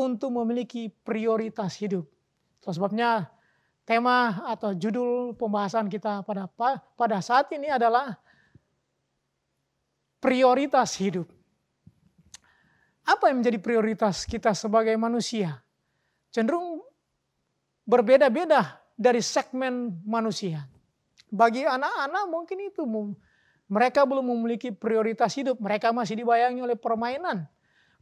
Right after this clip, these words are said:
Tetapi bagi anak muda atau anak remaja,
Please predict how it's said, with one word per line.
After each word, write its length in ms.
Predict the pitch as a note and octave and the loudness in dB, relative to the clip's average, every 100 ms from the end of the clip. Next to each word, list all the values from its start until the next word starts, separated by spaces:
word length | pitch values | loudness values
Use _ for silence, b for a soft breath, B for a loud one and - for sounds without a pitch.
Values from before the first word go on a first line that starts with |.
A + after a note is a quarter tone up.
| _ - - _ | _ -20 -20 _
Tetapi 240 | A#3+ C4+ D4+ | 0 2 8
bagi 240 | D4 D4+ | 8 8
anak 240 | C#4+ D#4+ E4 | 6 2 0
muda 480 | G#4+ G#4+ G3+ C3+ _ _ _ - | 4 4 4 0 _ _ _ 0
atau 240 | B3 C#4 | 4 4
anak 160 | C#4+ C#4 | 4 2
remaja, 640 | C#4 D4+ E4+ D4 A#3 | 2 2 2 4 4